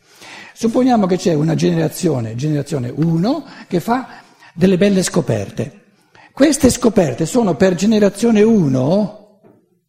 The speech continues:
fattori di entusiasmo, fattori di,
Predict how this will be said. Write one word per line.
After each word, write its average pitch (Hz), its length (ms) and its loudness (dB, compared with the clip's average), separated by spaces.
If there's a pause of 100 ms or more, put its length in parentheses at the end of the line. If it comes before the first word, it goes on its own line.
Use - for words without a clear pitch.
(260)
fattori 240 540 2
di 190 180 0
entusiasmo, 190 760 -4
fattori 190 480 -2
di, 170 280 -4